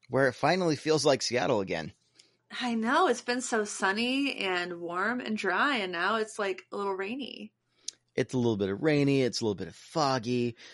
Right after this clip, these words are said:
Speaker 1: The forecast for the next week doesn't get above, like, seventy-four degrees. It's,
Speaker 2: Oh,
Speaker 1: this
Speaker 2: yeah.
Speaker 1: is, this is why we pay the rent we do. Or
Speaker 2: This is why we live here.
Speaker 1: Right.
Speaker 2: Yes.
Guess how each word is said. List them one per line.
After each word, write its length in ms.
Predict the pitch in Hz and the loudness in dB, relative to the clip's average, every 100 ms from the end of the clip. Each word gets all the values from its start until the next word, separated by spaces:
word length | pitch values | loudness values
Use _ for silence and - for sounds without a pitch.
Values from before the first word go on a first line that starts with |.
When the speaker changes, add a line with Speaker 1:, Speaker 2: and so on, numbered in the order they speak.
| - | -12
Speaker 1:
The 80 | 110 | -10
forecast 560 | - 131 120 131 113 - | 0 2 4 4 2 2
for 80 | |
the 60 | 110 | -2
next 220 | 107 - | -2 -2
week 200 | 104 104 | -4 -4
doesn't 260 | - 101 110 | -2 -2 0
get 160 | 101 | -2
above, 300 | 95 98 95 | -2 -2 -2
like, 160 | 98 80 | -2 -4
seventy-four 640 | - 95 92 98 92 104 | -4 -4 -2 -4 -4 -4
degrees. 580 | 95 87 92 98 127 131 - - _ _ _ - | -4 -4 -4 -2 -2 -4 -10 -20 _ _ _ -4
It's, 160 | - | -4
Speaker 2:
Oh, 240 | - - - | -8 -12 -6
Speaker 1:
this 240 | 117 143 180 | 2 2 6
Speaker 2:
yeah. 80 | 180 | 6
Speaker 1:
is, 240 | 143 - - - _ - | 4 0 -8 -20 _ -4
this 240 | 110 160 | 2 4
is 200 | 190 160 | 4 2
why 280 | 127 107 117 | 2 4 4
we 180 | 110 104 | 4 0
pay 220 | - 110 | -2 -2
the 100 | 101 | 0
rent 220 | 98 95 - | -2 -4 -6
we 140 | 87 | -6
do. 320 | 82 67 60 - _ _ _ | -6 -6 -10 -18 _ _ _
Or 140 | - 101 | -4 -2
Speaker 2:
This 120 | 190 | -2
is 120 | 196 | 0
why 140 | 196 175 | 0 2
we 100 | 160 | 0
live 220 | 156 160 | -2 -4
here. 400 | 151 147 151 175 _ _ _ _ | -4 -4 -6 -10 _ _ _ _
Speaker 1:
Right. 320 | 101 92 82 _ - 101 _ _ _ _ | -2 0 -2 _ -20 -20 _ _ _ _
Speaker 2:
Yes. 560 | - 160 156 - - - | -8 -6 -6 -8 -14 -18